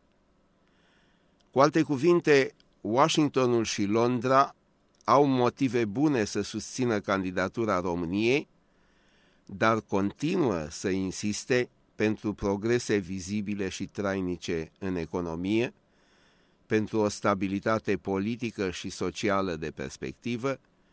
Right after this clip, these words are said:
pentru un efort viguros de combatere a corupției și de continuare a reformei în armată. O economie puternică și în expansiune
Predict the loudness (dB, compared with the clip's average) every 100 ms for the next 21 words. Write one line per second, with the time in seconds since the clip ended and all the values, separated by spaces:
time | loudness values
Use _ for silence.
0 | _ _ _ _ _ _ -2 -2 0 -4
1 | 0 0 0 -2 0 0 0 -4 -12 -6
2 | -6 -4 -2 0 0 -2 -4 -4 -2 -2
3 | 0 -2 -2 -2 -2 -4 -6 -6 -6 -10
4 | -10 -4 0 0 -4 _ _ _ _ -14
5 | -10 -4 -4 -4 -6 -6 -4 -6 -4 -6
6 | -4 -2 -2 -4 -6 -8 -4 -4 -2 -4
7 | -6 -8 -6 -6 -6 -8 -12 -20 -20 _
8 | _ _ _ _ _ _ _ _ _ _
9 | _ _ _ _ _ _ _ _ _ _
10 | _ _ _ _ 2 4 4 2 _ 2
11 | 4 6 6 8 6 4 2 2 6 6
12 | 4 2 2 2 0 -2 -2 -6 0 2
13 | 2 2 2 4 2